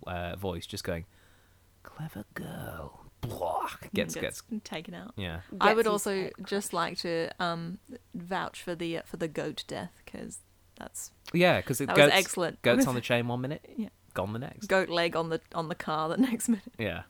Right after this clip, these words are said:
Speaker 1: yeah, and like you say, whoever threw that w-, must have had a fun time.
Speaker 2: Yeah, I want that job.
Speaker 1: On a film set.
Speaker 2: Yeah.
Speaker 1: Be in charge of all goat legs.
Speaker 2: <laughs> I want to be a goat leg thrower and a dinosaur foot puppet walker.
Speaker 1: Mm. I mean, th-, uh, and,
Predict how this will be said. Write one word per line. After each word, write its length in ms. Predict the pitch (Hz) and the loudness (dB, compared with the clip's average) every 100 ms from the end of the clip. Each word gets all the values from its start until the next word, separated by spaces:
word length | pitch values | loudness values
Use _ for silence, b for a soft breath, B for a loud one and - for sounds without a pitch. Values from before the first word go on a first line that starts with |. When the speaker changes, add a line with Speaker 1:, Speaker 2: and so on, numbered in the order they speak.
| _ - _ - | _ -20 _ -4
Speaker 1:
yeah, 220 | 95 87 | -2 -2
and 240 | 123 110 107 | 0 0 0
like 200 | 113 - | -2 -2
you 80 | |
say, 240 | 95 98 87 | -4 -2 -2
whoever 280 | 110 98 95 | -2 -2 -4
threw 200 | 104 90 | -4 0
that 180 | 104 - | -2 -2
w-, 160 | 98 107 | -8 -6
must 180 | 101 | -8
have 80 | - | -8
had 80 | - | -8
a 60 | 95 | -6
fun 240 | 90 92 | -8 -8
time. 220 | 92 90 | -8 -6
Speaker 2:
Yeah, 420 | 247 339 370 349 - | -2 4 6 8 8
I 120 | 226 | 4
want 280 | 277 277 247 | 4 0 2
that 200 | 247 220 | 0 2
job. 360 | 208 202 165 - - | 2 4 2 -2 -2
Speaker 1:
On 100 | 120 | 0
a 60 | 113 | 0
film 260 | - 98 95 | 0 -4 -4
set. 220 | - - - | -8 -8 -2
Speaker 2:
Yeah. 320 | 233 160 - | 2 2 4
Speaker 1:
Be 120 | 226 | 4
in 160 | - - | 4 4
charge 180 | 208 - | 2 0
of 100 | 90 | -2
all 180 | 120 107 | 2 4
goat 280 | - 90 - | 4 2 0
legs. 280 | - - | -6 0
Speaker 2:
<laughs> 40 | - | 8
I 140 | 240 | 10
want 200 | 254 233 | 10 8
to 80 | 254 | 4
be 160 | 233 226 | 8 8
a 40 | |
goat 380 | 208 214 233 - | 6 6 6 6
leg 280 | 202 196 - | 2 2 0
thrower 440 | 202 180 170 165 - | 0 2 4 2 2
and 360 | 180 170 170 - - | 4 4 2 -4 0
a 120 | 180 170 - | 0 0 0
dinosaur 600 | 196 185 190 190 185 170 | 2 4 2 0 0 0
foot 340 | - - - | 0 -4 0
puppet 440 | - 156 - 139 - | 0 0 0 -6 -6
walker. 380 | 156 139 90 82 | -4 -2 -2 -6
Speaker 1:
Mm. 100 | - _ _ _ _ _ _ - | -8 _ _ _ _ _ _ 0
I 60 | 139 | 2
mean, 200 | 151 147 - | 2 0 2
th-, 120 | 147 | 4
uh, 80 | 143 | 4
and, 160 | 147 | 2